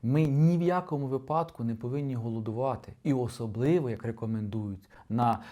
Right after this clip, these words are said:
е, голодуваннях без води, або так зване сухе голодування, бо ви ще більше будете посилювати рефлекторну реакцію. Тому воду обов'язково треба вживати,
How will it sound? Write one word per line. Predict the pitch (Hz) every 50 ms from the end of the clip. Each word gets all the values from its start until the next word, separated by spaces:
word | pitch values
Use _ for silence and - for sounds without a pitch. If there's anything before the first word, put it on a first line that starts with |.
| - -
е, | - 113
голодуваннях | 110 104 123 120 120 113 117 113 135 143 143 135 123 113 110
без | 104 113 120 107 101
води, | 110 131 135 120 113 101
або | 95 92 - 104
так | - 107 95
зване | 101 117 117 120 113
сухе | 117 - 117 - - 127 110
голодування, | 92 95 95 95 92 92 95 92 92 90 92 95
бо | 110
ви | 110 127 127
ще | 123 127 - - - - 139 139
більше | 123 123 143 156 160 156 139 113 - - - 107
будете | 101 101 110 110 104 - - 101
посилювати | - - 104 - - - 123 143 156 151 123 - - 95
рефлекторну | 95 - 92 - 107 101 - - 117 110 110 113 113 113
реакцію. | 117 123 - - 131 104 - - - - - - - _ - - - - - - -
Тому | - 135 131 135 131 127
воду | 120 117 120 131 135 139 131 117 104 110 -
обов'язково | - 123 113 117 110 113 107 - - - 107 104 104 101
треба | - 101 101 95 98 98
вживати, | 95 87 92 92 90 90 92 95 95 92 - -